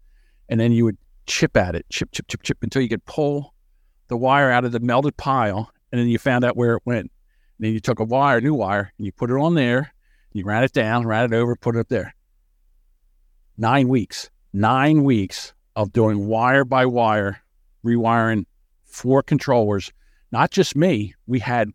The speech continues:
four teams there. Nine weeks. I can't even imagine how much money that would have cost.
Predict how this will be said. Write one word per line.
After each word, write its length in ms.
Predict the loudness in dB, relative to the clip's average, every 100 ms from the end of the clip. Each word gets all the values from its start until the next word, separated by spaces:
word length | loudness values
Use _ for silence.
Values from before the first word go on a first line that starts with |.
| _
four 340 | -10 -2 -2
teams 400 | 0 2 2 2
there. 300 | -2 -6 -8 -16 _ -20 _ -20 -20 -6
Nine 420 | 0 2 4 4
weeks. 140 | 2 2
I 80 | -2
can't 240 | 4 2
even 140 | 4
imagine 500 | 0 0 2 0 0
how 100 | -2
much 220 | -2 0 2
money 180 | 2
that 160 | 2 -2
would 100 | -6
have 60 | -8
cost. 380 | -12 -12 -16